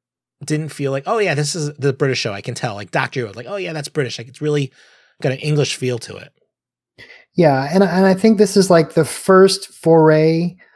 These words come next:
Speaker 2: of, um, Charlie Brooker to hire American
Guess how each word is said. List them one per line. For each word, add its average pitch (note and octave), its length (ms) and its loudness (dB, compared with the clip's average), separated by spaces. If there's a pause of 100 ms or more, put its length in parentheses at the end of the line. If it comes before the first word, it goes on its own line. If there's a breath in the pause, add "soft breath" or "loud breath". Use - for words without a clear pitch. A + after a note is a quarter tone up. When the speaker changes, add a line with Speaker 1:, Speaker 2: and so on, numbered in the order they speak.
(420 soft breath)
Speaker 2:
of, C3+ 560 -2 (100)
um, C3 400 -6
Charlie D#3+ 300 2
Brooker C3 580 -4 (280)
to C3+ 120 -4
hire C#3+ 380 0
American D3 720 -2